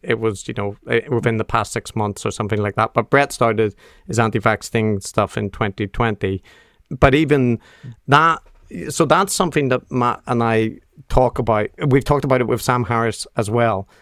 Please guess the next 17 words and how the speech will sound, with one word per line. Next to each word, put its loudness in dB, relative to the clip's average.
We 4
have 2
no 2
doubt -2
that 0
Brett 4
and 0
Heller 2
or, 0
or 4
any 2
of 0
the -2
figures -2
that -6
we 0
cover -2